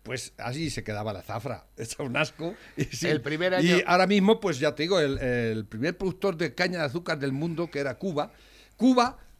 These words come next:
Speaker 1: en mil novecientos noventa y ocho, cuando la perdimos, tenía el pib el doble que España. ¿Lo sabíais, por ejemplo? ¿Eh? Cuba, cuando llegó Fidel Castro, era el, el segundo país más rico de toda América, o el tercero,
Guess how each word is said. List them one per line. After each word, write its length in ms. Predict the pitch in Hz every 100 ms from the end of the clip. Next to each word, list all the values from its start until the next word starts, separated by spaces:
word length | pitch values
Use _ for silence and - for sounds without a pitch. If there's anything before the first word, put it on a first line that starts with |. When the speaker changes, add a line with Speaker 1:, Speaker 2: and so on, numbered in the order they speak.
| _ _ -
Speaker 1:
en 300 | 156 151 165
mil 120 | 226
novecientos 520 | 226 160 208 190 208
noventa 320 | 185 170 165
y 20 |
ocho, 160 | 185 151
cuando 240 | 160 165
la 140 | 165 -
perdimos, 420 | 147 165 180 -
tenía 240 | 147 175
el 140 | 185 143
pib 340 | 214 202 175
el 220 | 196 160
doble 280 | 202 202 185
que 100 | 156
España. 500 | 127 - 202 160 85 _ _ -
¿Lo 140 | 120
sabíais, 520 | 123 160 233 240 - _
por 120 | 127
ejemplo? 340 | 123 208 - - _ _
¿Eh? 200 | - 170 - _ _ _ - -
Cuba, 440 | - 285 254 262 -
cuando 640 | 165 165 156 156 151 147 -
llegó 320 | 139 151 220 220
Fidel 320 | 196 190 196
Castro, 420 | 208 196 - 240 233 - - -
era 260 | 196 226
el, 140 | 208 - -
el 180 | 160 139
segundo 480 | 160 151 240 233 226
país 220 | 202 214
más 180 | 202 165
rico 380 | 208 196 220
de 140 | 175 165
toda 280 | - 208 170
América, 520 | 202 202 147 101 - _ _ _ _ _ _ _ -
o 120 | 139
el 120 | 143
tercero, 520 | - 139 202 208 139